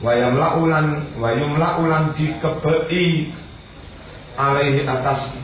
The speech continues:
kuburane wong niku. Apane sing dikebeki? Khadiran, war-, warna ijo-ijoan, warna N O lah.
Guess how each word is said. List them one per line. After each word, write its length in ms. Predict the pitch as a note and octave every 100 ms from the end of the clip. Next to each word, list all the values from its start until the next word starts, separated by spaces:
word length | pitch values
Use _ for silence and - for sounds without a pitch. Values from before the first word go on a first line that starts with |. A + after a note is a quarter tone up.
| -
kuburane 720 | - D3 A#2+ A#2 A2+ A#2+ B2 B2+
wong 240 | C3+ C#3
niku. 560 | D3+ D3+ C#3 C3 C3 B2+ - - - - -
Apane 560 | B2+ C3 D3 F3+ G3 F#3 F3
sing 160 | D#3
dikebeki? 720 | D3+ D3 D3 D3+ D3 C#3+ -
Khadiran, 640 | C3+ A#2 A#2+ A#2+ D3 D3 C3
war-, 240 | B2+ B2 A#2+
warna 560 | B2+ B2 A#2+ B2 - B2+
ijo-ijoan, 1040 | B2 A#2+ A2+ A2 G#2+ G2+ G#2 G#2 G2+ G2+
warna 400 | G#2+ G#2+ A2 A2+ A2+
N 160 | A2
O 160 | C3+ C#3
lah. 240 | A2+ -